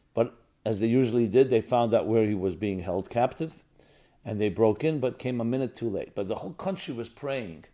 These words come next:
for him. And it was like big headlines. They came a minute too late, and he was killed. So afterwards, a, a journalist asked, I don't even know how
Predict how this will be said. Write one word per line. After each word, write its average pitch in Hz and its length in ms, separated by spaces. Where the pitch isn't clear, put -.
for 98 140
him. 85 220
And 120 100
it 117 40
was 131 100
like 143 240
big 190 160
headlines. 147 600
They 107 100
came 135 200
a 117 100
minute 131 220
too 120 140
late, 156 400
and 107 120
he 110 100
was 98 120
killed. - 400
So - 120
afterwards, 123 480
a, 101 100
a 110 60
journalist 117 580
asked, 127 320
I 90 60
don't 110 140
even 104 160
know 95 120
how 92 140